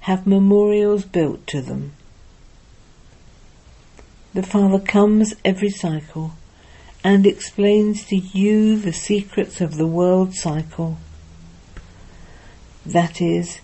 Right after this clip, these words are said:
he makes you Swardarshan Chakradhari. Vishnu cannot have the Swardarshan Chakra. He would have become a deity. You are given all of this knowledge now.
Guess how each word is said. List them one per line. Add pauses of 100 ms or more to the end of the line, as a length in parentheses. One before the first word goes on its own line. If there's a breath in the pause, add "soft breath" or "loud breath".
(120)
he
makes
you
Swardarshan
Chakradhari. (1600 soft breath)
Vishnu
cannot
have
the
Swardarshan
Chakra. (1700 soft breath)
He
would
have
become
a
deity. (600 soft breath)
You
are
given
all
of
this
knowledge
now.